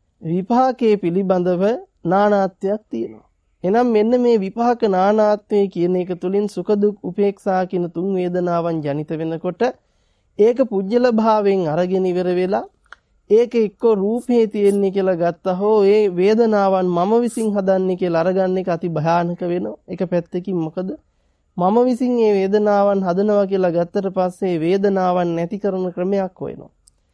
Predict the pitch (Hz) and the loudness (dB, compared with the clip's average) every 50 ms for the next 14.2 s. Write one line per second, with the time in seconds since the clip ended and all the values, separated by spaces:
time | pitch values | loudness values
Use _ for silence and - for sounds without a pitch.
0 | _ _ _ _ _ _ 202 233 254 262 240 214 202 208 226 220 247 247 254 254 | _ _ _ _ _ _ 2 2 4 4 4 4 4 4 4 4 2 2 4 2
1 | 247 233 220 196 190 185 185 220 202 226 214 214 214 208 202 214 214 220 220 214 | 2 2 2 0 0 -2 -2 -2 -2 0 2 2 0 0 0 -2 0 0 0 0
2 | 208 196 185 185 208 202 - 220 214 208 175 - - _ _ _ _ _ _ _ | 0 0 -2 -2 -4 -2 0 0 0 2 -2 -4 -6 _ _ _ _ _ _ _
3 | _ _ _ _ _ _ _ _ _ _ _ _ _ _ _ 185 190 208 226 226 | _ _ _ _ _ _ _ _ _ _ _ _ _ _ _ -2 2 2 4 4
4 | 226 233 240 240 214 226 190 190 208 220 226 226 220 220 208 226 - 240 226 208 | 4 2 2 0 0 0 0 0 2 2 2 2 2 2 0 -2 -4 -2 -2 -2
5 | 196 214 202 208 202 202 208 214 220 208 196 185 - 226 220 220 220 208 214 196 | -2 -4 -4 -2 -2 0 2 2 2 2 0 -2 -2 -2 -2 0 -2 -2 -2 -2
6 | 190 185 180 185 196 214 233 220 208 214 220 202 190 - - 180 185 190 175 180 | -4 -2 -4 -4 -6 -6 -6 -6 -6 -6 -6 -8 -10 -8 -4 -2 -2 0 0 0
7 | 175 190 202 190 202 196 190 190 185 175 170 156 156 160 160 175 185 190 190 180 | 2 2 2 2 2 0 2 0 -2 -2 -4 -6 -4 -4 -2 0 0 0 0 0
8 | 160 151 147 139 165 160 175 170 175 170 175 170 185 175 185 202 208 190 180 175 | -2 -2 -4 -6 -6 -6 -4 -2 -2 -2 -2 -4 -4 -4 -2 -2 0 0 -2 -4
9 | 185 180 180 214 226 262 359 - _ _ _ _ _ _ _ _ _ _ _ _ | -4 -6 -4 -2 -4 -4 -4 -8 _ _ _ _ _ _ _ _ _ _ _ _
10 | _ _ _ _ _ _ _ - 175 190 202 214 208 202 196 196 190 202 208 226 | _ _ _ _ _ _ _ -4 -2 0 2 2 2 2 2 2 0 0 0 0
11 | 220 220 214 202 156 160 170 190 202 202 214 208 202 202 202 202 202 214 220 202 | 0 0 0 0 0 0 0 0 2 2 0 2 2 2 2 2 2 2 0 0
12 | 190 214 180 151 160 165 180 185 185 202 202 214 226 233 220 - 190 175 180 190 | 0 -2 -2 -2 -2 0 0 0 2 2 0 2 0 -2 -2 -2 -4 -2 -2 0
13 | 208 214 214 202 - 220 208 208 202 - 220 220 214 208 185 175 185 202 208 208 | 0 0 0 0 0 -2 -2 -2 -2 0 0 2 2 2 0 0 -2 -2 0 0
14 | 202 202 196 | 0 0 0